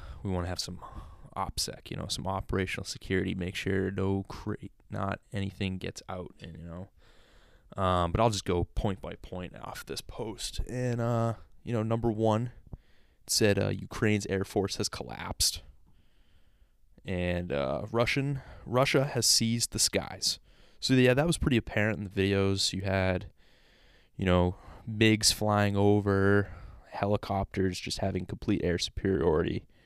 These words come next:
Um, you know, I would have thought that I,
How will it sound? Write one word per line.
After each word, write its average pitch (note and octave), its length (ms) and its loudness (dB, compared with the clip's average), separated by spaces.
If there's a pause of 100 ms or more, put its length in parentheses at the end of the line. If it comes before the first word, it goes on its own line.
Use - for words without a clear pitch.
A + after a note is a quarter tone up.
(500)
Um, - 420 -8 (140)
you G#2+ 100 -6
know, F2+ 100 -2
I F2 100 0
would A#2+ 200 8
have B2+ 60 2
thought G#2+ 500 -4
that F#2+ 360 -2 (320)
I, - 320 -10